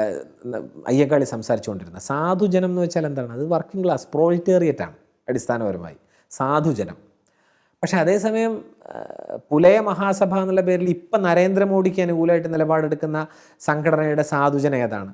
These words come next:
അത് അംബാനിയോ അദാനിയോ ഒക്കെയാണ് അവരുടെ സാധുജനം. അപ്പം, ആ, നാരായണ ഗുരുവിൻ്റെ പ്രസ്ഥാനം, ഏത് പ്രസ്ഥാനവും നിങ്ങൾ ആലോചിച്ച് നോക്കൂ, മാനവ സമുദായം എന്ന വാക്കില്ലാതായി.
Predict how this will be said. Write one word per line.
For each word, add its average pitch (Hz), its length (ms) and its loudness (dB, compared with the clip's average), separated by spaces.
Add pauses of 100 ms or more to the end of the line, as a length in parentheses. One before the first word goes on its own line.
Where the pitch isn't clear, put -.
അത് 151 220 2
അംബാനിയോ 156 720 2 (220)
അദാനിയോ 139 420 2
ഒക്കെയാണ് 95 260 -8
അവരുടെ 104 220 -4
സാധുജനം. 92 480 -6 (1600)
അപ്പം, 233 280 2 (460)
ആ, 117 100 -12 (580)
നാരായണ 170 440 6
ഗുരുവിൻ്റെ 170 320 2
പ്രസ്ഥാനം, 117 460 -6
ഏത് 165 240 6
പ്രസ്ഥാനവും 240 460 2
നിങ്ങൾ 185 200 4
ആലോചിച്ച് 127 280 2
നോക്കൂ, 101 140 -4
മാനവ 160 560 2
സമുദായം 180 560 2
എന്ന 160 120 -2
വാക്കില്ലാതായി. 117 800 -2